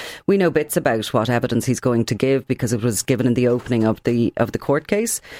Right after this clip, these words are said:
He's going to claim he had conversations with Gerry Hutch when Gerry Hutch,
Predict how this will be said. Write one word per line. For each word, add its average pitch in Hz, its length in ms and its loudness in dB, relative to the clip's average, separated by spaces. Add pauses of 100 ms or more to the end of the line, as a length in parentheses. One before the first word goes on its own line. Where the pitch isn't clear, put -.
(180)
He's 151 160 0
going 135 220 2
to 113 100 -8
claim 127 380 2
he 123 120 0
had 117 180 0
conversations 120 680 0
with 120 120 0
Gerry 123 220 2
Hutch 117 320 -2
when 117 120 2
Gerry 117 180 2
Hutch, 117 340 -2